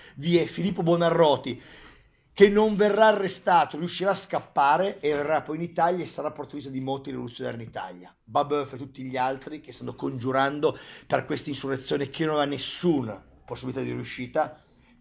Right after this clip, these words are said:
vengono arrestati e vengono uccisi. Ma perché ve l'ho citato? Uno, perché il manifesto degli uguali è un manifesto importante dal punto di vista teorico, si parla appunto di comunismo, di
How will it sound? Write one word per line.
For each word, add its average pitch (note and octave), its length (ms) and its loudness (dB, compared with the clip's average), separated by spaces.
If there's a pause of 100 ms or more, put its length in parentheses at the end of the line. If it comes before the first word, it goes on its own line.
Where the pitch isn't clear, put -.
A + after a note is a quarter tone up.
(600)
vengono C3 320 -4
arrestati A#2 600 -6
e A#2+ 60 -4
vengono A#2 340 -6
uccisi. G#2 460 -10
Ma B2 100 -2
perché F3 340 2
ve B2+ 60 -4
l'ho B2 100 -2
citato? G#2+ 500 -8
Uno, A3 340 4
perché D3 280 -4
il C#3+ 80 0
manifesto D3 440 -6
degli C#3+ 100 -4
uguali D#3 320 4
è F3 40 0
un D3 60 -4
manifesto C3 400 -10
importante D3 640 -4
dal - 80 -18
punto - 320 -10
di C#3 60 -8
vista D3 180 -4
teorico, A2+ 560 -2
si - 200 -12
parla C#3 240 2
appunto C3 280 -8
di A#2+ 100 -6
comunismo, D3+ 540 -4
di C3+ 260 -8